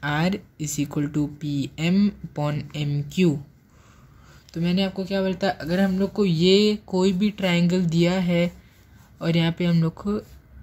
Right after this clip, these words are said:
ये line दी है, और अगर ये लाइन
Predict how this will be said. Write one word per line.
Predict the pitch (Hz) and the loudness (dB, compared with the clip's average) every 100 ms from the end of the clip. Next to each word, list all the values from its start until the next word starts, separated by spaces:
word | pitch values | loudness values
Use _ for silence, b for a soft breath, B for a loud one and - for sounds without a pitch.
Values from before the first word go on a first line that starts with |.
| - - 175 | -20 -6 0
ये | 180 | 2
line | 160 170 185 | 4 2 2
दी | 185 180 | 2 2
है, | 190 214 - _ _ b b b _ | 2 0 -6 _ _ b b b _
और | 165 | -2
अगर | 170 180 214 | 0 2 4
ये | 208 | 4
लाइन | 190 180 180 208 | 2 2 2 2